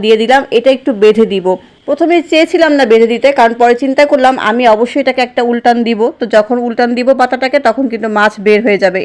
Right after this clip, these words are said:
এই জন্য একটা সুতা দিয়ে আমি একটু বেঁধে দিব যাতে সহজে উল্টাতে পারি। না উল্টালে কিন্তু উপরের পাতাটা সেদ্ধ হবে না, নিচেরটা ঠিকই হবে। আর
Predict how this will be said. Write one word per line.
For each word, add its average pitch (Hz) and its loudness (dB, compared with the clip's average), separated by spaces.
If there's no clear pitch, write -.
এই 208 -2
জন্য 226 0
একটা 240 -4
সুতা 254 0
দিয়ে 269 2
আমি 208 0
একটু 240 -8
বেঁধে 220 0
দিব 240 -4
যাতে 214 0
সহজে 226 2
উল্টাতে 220 -2
পারি। 196 2
না 220 2
উল্টালে 277 2
কিন্তু 277 -2
উপরের 247 2
পাতাটা 240 0
সেদ্ধ 208 -2
হবে 233 2
না, 294 0
নিচেরটা 233 -2
ঠিকই 247 -4
হবে। 220 2
আর 196 2